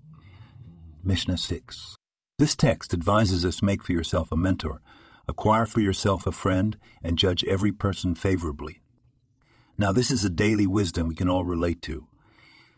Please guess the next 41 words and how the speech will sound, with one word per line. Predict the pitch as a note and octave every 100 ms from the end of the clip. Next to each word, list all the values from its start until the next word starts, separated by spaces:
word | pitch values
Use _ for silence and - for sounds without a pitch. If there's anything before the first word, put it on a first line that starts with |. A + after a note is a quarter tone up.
| _
The | -
first | - C3 -
part, | F#2 E2 -
"Make | G2 -
for | G2
yourself | E2+ E2+ - D#2+
a | -
mentor," | F2 G2+ F#2 - - - _ _ _ -
encourages | G#2 - C#3 B2 F2+ F2
us | E2 D2+
to | -
seek | - - F#2+
guidance | - F#2+ E2 D#2 D2+ -
and | E2+
learn | F2 F2 E2
from | F2 E2
those | D#2+
more | E2 F#2
experienced | E2 - - E2+ D#2 -
in | E2 D#2+
life's | D#2+ -
journey. | - D#2+ D#2+ D2+ - _ _ _
Just | - C3+ -
as | B2
Moses | A#2+ A#2+ G#2+ -
learned | G#2 G2 F2
from | F2
Jethro | E2+ G2+ - G2+ G2 F#2+
and | F2
Joshua | D#2+ E2+ F2+ F2+ E2
from | - E2
Moses, | F2+ F2+ E2 E2 - - - -
we | B2 B2+
too | - A#2+
can | F#2+ F2 E2+
benefit | F#2+ F#2 - F#2
from | - F2
seeking | - A2 F#2+ F#2
wisdom | F#2+ - E2
from | - E2+
others. | F2+ D#2+ D2+ -